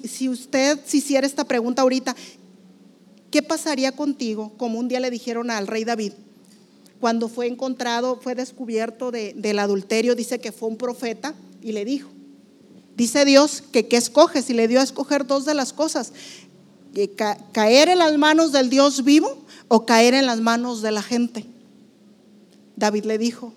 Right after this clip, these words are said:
"Yo prefiero caer en tus manos, porque tú sí tienes misericordia y la gente no".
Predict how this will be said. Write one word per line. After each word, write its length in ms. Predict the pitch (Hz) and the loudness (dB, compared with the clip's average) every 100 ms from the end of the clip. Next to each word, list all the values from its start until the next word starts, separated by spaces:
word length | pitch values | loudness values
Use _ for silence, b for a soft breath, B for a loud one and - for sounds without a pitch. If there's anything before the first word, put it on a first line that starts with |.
| _ | _
"Yo 140 | 214 196 | -12 -10
prefiero 360 | 208 240 220 | -12 -12 -12
caer 300 | 220 214 208 | -8 -8 -8
en 100 | 214 | -10
tus 200 | 220 208 | -12 -12
manos, 500 | 202 196 214 240 - _ b b b | -10 -10 -12 -16 -20 _ b b b
porque 280 | 220 226 214 | -10 -8 -10
tú 160 | 233 | -10
sí 140 | 220 226 | -10 -8
tienes 320 | 240 233 247 | -6 -4 -4
misericordia 760 | 240 185 226 202 208 233 254 285 | -6 -8 -8 -8 -6 -6 -4 -6
y 60 | |
la 100 | 254 | -8
gente 380 | - 233 214 226 | -10 -12 -10 -10
no". 160 | 214 | -12